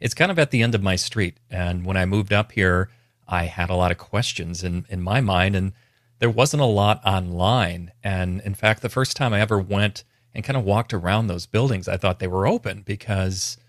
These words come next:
it just looked like, you know, they were just closed for the day, but then noticed that some of the, the doors were boarded up and windows were broken. And I remember taking out an old, like, Canon Sure Shot, those little digital cameras we had in the early two thousands,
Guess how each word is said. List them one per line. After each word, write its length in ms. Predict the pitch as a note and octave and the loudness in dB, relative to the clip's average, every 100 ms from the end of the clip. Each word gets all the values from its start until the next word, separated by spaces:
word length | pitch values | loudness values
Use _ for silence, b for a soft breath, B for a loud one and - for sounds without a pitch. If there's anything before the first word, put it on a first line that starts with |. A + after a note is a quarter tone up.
| _ _ _ B2+ | _ _ _ -6
it 120 | C3 | -4
just 280 | - A2+ - | -2 -2 -2
looked 180 | G2+ G2 | -4 2
like, 340 | F2+ F#2 - - | 2 2 -4 -6
you 80 | |
know, 260 | G2+ F2+ G2+ | -4 -4 -6
they 120 | G#2 G2 | -4 -2
were 80 | |
just 220 | G2+ G#2+ - | -2 -6 0
closed 360 | A2+ D#3+ - | 2 4 2
for 100 | A2 | -2
the 100 | F#2+ | -2
day, 420 | F2 F2 E2+ G2+ - _ _ _ | -2 -2 -2 -6 -8 _ _ _
but 260 | G#2 F#2+ - | -2 -2 0
then 180 | G#2 G2 | -2 2
noticed 320 | G2 G2 - | 2 0 -2
that 100 | - | -6
some 160 | - G2+ | -6 -4
of 60 | |
the, 120 | F#2 F2 - - | -4 -6 -10 -10
the 120 | F2 | -6
doors 520 | G#2 G2+ G2+ G2+ - | -2 0 0 0 -4
were 140 | F#2 | -6
boarded 460 | F2 - G#2 G#2 G2 | -10 -2 2 2 4
up 280 | G2 G2 - | 4 2 0
and 140 | F2 | -4
windows 380 | F#2+ G2 F#2+ - | -2 0 0 -2
were 80 | G#2 | -4
broken. 520 | A2 G2 G2 G2 G2 - _ _ _ _ - | 2 2 2 0 -2 -8 _ _ _ _ -8
And 100 | A2+ | -4
I 40 | |
remember 380 | A2 A2 B2 C3+ | -2 -2 0 0
taking 420 | - A2+ - G#2 | 2 2 2 2
out 240 | F#2 F#2+ - | 2 2 -2
an 100 | F#2+ | -2
old, 400 | F#2+ G2 G2 G2 | 0 0 0 -2
like, 300 | F#2 F2+ - _ _ _ | -2 -4 -6 _ _ _
Canon 460 | - A2 G#2 G2 F#2 | -4 0 2 0 0
Sure 320 | - G#2+ G2+ | 0 2 0
Shot, 440 | - G2+ F#2+ G2 | 0 2 2 0
those 240 | G2 F#2 A2 | -2 -4 -2
little 160 | G2+ | -2
digital 360 | F2+ A2 G#2 F#2+ | -2 -4 -2 -4
cameras 460 | - G2 G2+ G2+ | -2 0 2 0
we 140 | A2 G2 | -2 -2
had 220 | G#2 G2 | 0 0
in 60 | G2 | 0
the 100 | G#2 | 0
early 200 | G2+ G2 | 2 0
two 180 | - | -2
thousands, 600 | G#2 G#2+ G2 G2 G2+ F#2 | -2 0 0 0 -4 -6